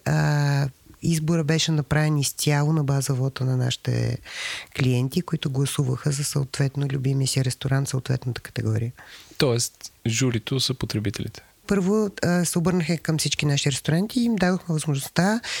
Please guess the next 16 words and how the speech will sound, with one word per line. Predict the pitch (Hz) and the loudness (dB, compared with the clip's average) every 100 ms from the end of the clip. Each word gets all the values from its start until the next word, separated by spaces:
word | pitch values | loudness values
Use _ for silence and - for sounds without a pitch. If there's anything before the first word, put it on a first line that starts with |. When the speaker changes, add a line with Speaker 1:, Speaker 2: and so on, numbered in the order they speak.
| - | -2
Speaker 1:
всеки | - 196 190 | 0 2 2
един | 175 | 2
от | 156 | 4
тях | 180 202 | 2 2
да | 208 | 2
се | 180 | 2
самономинира, | - 160 156 151 147 143 143 151 | 2 2 4 2 4 4 4 4
обяснявайки | 196 175 165 170 160 147 139 - 180 208 214 - - - - - | 2 2 2 4 4 2 0 0 2 2 0 -6 -10 -10 -12 -6
всъщност | - 185 180 185 | 0 0 2 0
защо | 165 160 - 180 175 | 2 0 2 2 2
счита, | - - 160 - 170 208 226 233 | 0 0 -2 2 2 2 2 0
че | - 202 | 2 2
е | |
по-добър | - 185 165 143 | 2 2 2 0
от | - | -2
останалите. | - 131 117 113 127 - 262 359 | -2 2 2 2 0 0 -2 -2